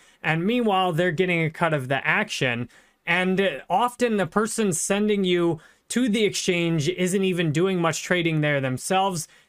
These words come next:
It's just literally an affiliate program to make them money.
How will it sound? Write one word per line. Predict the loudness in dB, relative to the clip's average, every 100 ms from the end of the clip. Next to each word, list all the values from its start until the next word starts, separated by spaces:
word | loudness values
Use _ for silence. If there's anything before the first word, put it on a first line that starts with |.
| -6
It's | -4 -4
just | -2 -2 -2 -2
literally | 0 2 2 2 0
an | 0
affiliate | 0 0 0 0
program | -2 0 0 0
to | -2
make | -2 -2 -2
them | 0 2
money. | 0 0 -2 -4